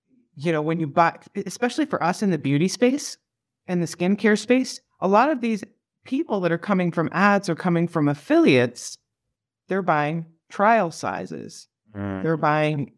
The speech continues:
Speaker 1: entry packs, a twenty dollar offer for a clean beauty trial that includes,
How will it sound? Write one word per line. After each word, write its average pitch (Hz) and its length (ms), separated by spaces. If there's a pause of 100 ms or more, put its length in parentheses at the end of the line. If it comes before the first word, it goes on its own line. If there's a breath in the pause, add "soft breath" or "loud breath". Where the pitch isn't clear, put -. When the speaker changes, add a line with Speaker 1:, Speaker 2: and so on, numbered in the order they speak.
Speaker 1:
entry 180 380
packs, - 540
a 151 80
twenty 190 360
dollar 185 360
offer 151 600 (260)
for 156 580
a 160 60
clean 190 320
beauty 185 260
trial 180 400
that 151 140
includes, 156 580